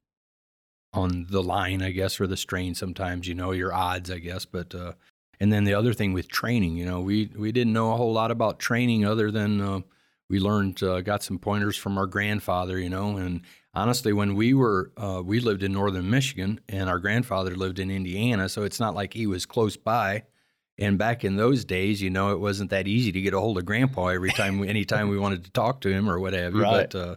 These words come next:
Speaker 2: Sure.
Speaker 1: um, we, we
Speaker 2: But
Speaker 1: did get lucky there, but I would, I would still, uh, still, uh, suggest, uh, get you a, get you a good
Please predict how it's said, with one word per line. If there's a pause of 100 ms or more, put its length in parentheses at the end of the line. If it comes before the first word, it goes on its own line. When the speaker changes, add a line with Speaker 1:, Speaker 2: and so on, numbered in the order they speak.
(140)
Speaker 2:
Sure. (400)
Speaker 1:
um, (680)
we,
we
Speaker 2:
But
Speaker 1:
did
get
lucky
there,
but
I
would,
I
would
still, (120)
uh,
still,
uh, (120)
suggest,
uh,
get
you
a, (480)
get
you
a
good